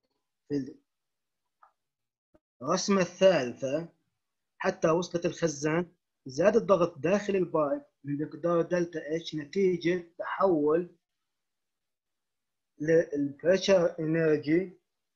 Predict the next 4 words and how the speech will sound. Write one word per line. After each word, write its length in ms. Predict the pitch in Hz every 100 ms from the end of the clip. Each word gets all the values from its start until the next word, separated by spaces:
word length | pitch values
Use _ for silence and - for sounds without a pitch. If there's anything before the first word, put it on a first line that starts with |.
| _ _ _ _ _ _ _ _ _ _
أو 160 | 131 139
الكاينتيك 720 | 139 - 170 190 190 175 -
انرجي 520 | 170 165 160 147 151
لبريشر 1000 | 151 156 156 - _ 151 151 151 135 143